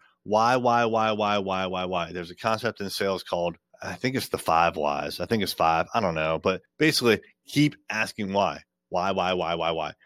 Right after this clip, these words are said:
And not because you're looking for different answers. You're trying to go, like, up the value chain.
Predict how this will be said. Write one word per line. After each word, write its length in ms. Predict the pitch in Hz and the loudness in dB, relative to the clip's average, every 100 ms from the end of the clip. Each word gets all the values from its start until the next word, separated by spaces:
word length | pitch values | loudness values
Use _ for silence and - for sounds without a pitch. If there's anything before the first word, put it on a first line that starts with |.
| _ | _
And 100 | 123 | 0
not 160 | 156 160 | 0 0
because 300 | - 127 110 | 0 0 2
you're 80 | |
looking 160 | 104 98 | 0 -2
for 140 | - | -6
different 320 | 87 98 87 95 | -2 -2 0 -2
answers. 280 | 104 92 | -2 -4
You're 120 | 85 87 | -6 -6
trying 240 | 127 127 | -4 -4
to 60 | 104 | -2
go, 120 | 101 | 0
like, 240 | 92 90 - | 0 -2 -4
up 160 | - - | -6 -4
the 80 | |
value 400 | 87 85 87 87 | -2 0 0 -2
chain. 460 | 85 - 80 76 | -6 -6 -6 -10